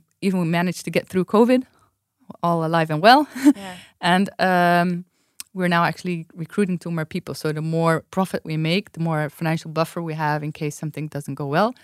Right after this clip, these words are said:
Speaker 1: But all the profits go back into the company.
Speaker 2: Mm-hmm.
Speaker 1: So the more profit we make, the more people we can recruit in the team,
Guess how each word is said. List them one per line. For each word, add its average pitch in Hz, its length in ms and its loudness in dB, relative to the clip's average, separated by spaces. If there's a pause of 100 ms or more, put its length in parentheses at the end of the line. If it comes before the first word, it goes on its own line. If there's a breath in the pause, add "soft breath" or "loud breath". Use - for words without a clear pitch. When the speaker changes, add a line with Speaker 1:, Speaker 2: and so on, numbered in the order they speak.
(160 soft breath)
Speaker 1:
But 165 100 -6
all 170 140 2
the 185 80 4
profits 175 340 -4
go 160 120 -2
back 147 300 -2
into 151 200 -6
the 143 80 -8
company. 143 540 -8
Speaker 2:
Mm-hmm. 196 200 -12
Speaker 1:
So 151 360 -2
the 156 100 -6
more 156 180 -4
profit - 320 -2
we 151 140 -4
make, 147 260 -4
the 156 80 -6
more 151 220 -4
people 165 300 -8
we 151 140 -4
can 143 220 -8
recruit 143 340 -8
in 151 80 -10
the 139 100 -8
team, 143 360 -4